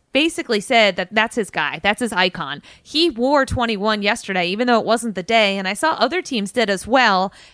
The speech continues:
and that should really show you the impact. They, no one was forcing them to honor him. It wasn't even Roberto Clemente Day, but people who hadn't had the opportunity to still wanted to participate, um, and that to me kinda speaks volumes about, uh, the, the atmosphere and how people really feel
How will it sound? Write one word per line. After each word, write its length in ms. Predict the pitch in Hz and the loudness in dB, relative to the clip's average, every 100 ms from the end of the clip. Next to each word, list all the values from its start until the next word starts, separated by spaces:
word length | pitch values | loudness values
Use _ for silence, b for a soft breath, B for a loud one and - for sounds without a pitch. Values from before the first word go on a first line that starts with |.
| _ | _
and 160 | 247 254 | 0 2
that 180 | 381 | 0
should 160 | - 233 | -2 0
really 280 | 214 226 196 | 2 4 2
show 160 | - | 2
you 180 | 175 165 | 0 0
the 140 | 165 160 | -4 -8
impact. 480 | 165 165 147 - b b - | -6 -4 -4 -8 b b -4
They, 120 | 190 | 0
no 160 | 226 | 2
one 180 | 240 349 | 2 2
was 160 | 392 - | -2 -2
forcing 440 | 294 285 285 247 | 0 0 0 -2
them 160 | 240 220 | 0 0
to 60 | |
honor 300 | 196 185 185 | 0 0 -2
him. 300 | 185 185 185 b b - | 0 0 -2 b b -6
It 120 | - | 0
wasn't 300 | 254 269 - | 2 0 0
even 320 | 285 285 285 | 2 2 2
Roberto 380 | 262 214 226 233 | 4 2 2 2
Clemente 480 | 240 220 214 208 185 | 0 0 0 0 2
Day, 400 | 196 185 180 180 b _ | 4 4 2 -2 b _
but 180 | 226 - | 0 2
people 320 | 269 277 302 | 0 2 2
who 140 | 277 | 2
hadn't 300 | 208 196 226 | 0 0 0
had 120 | 262 240 | -2 0
the 120 | 247 | 0
opportunity 720 | 240 220 - 285 269 226 196 | 0 -4 -4 -4 -2 -2 -2
to 340 | - 214 196 370 | 0 2 2 -2
still 420 | - - - 240 | -10 -6 2 2
wanted 320 | 220 214 202 - | 4 0 -2 -4
to 80 | |
participate, 960 | - 185 - 285 277 202 196 170 165 b b b | -6 -6 -4 -4 -2 -4 0 0 0 b b b
um, 300 | - 185 170 - | -2 0 0 0
and 100 | 226 | 0
that 180 | 240 | 0
to 60 | 240 | 0
me 120 | 226 | -2
kinda 240 | 196 196 180 | 0 -2 -2
speaks 260 | - 190 | -4 -4
volumes 500 | 185 185 190 190 185 | 0 2 2 -2 -2
about, 480 | 185 190 175 175 - b b - | -4 0 2 2 0 b b 0
uh, 220 | 175 156 | 2 2
the, 260 | 180 190 180 | 0 -2 0
the 180 | 202 | 2
atmosphere 460 | 202 175 196 - 208 | 2 2 -4 -2 -2
and 100 | 185 | 0
how 100 | 185 | 0
people 300 | 233 214 190 | 0 0 0
really 320 | 180 240 202 | 4 4 4
feel 540 | 165 - 202 165 156 | 0 0 2 2 0